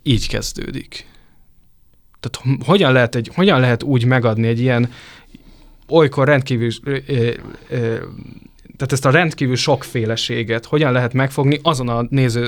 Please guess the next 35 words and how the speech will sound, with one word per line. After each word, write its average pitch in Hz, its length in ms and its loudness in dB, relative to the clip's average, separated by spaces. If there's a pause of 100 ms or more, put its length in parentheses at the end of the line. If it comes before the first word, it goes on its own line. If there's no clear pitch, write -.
azon 139 200 0
a 117 40 0
szemüvegen 117 460 0
keresztül, 143 500 -2 (300)
hogy 127 120 0
itt 120 160 -2
egy 123 280 -4
mély 151 480 2
drámával 110 520 -2
indul 104 320 -8
valami. - 480 -12 (460)
És 131 160 -2
egy 127 80 2
mély 127 200 4
drámával 113 480 -2
fog 127 440 -6
befejeződni. 120 680 -2
Tehát, - 400 -4
hogy, 156 180 2
és 160 160 2
ugye 151 160 2
ennek 165 220 2
a - 80 -2
kettőnek 143 480 -2
a, 131 80 -4 (140)
ennek 160 260 0
a 135 100 -4
keret-, 117 600 -4
kerete, 127 640 -2 (500)
ugye 123 160 2
azért 120 180 4
a, 123 300 4
a, 113 100 -2
a 120 140 0
második, 131 640 2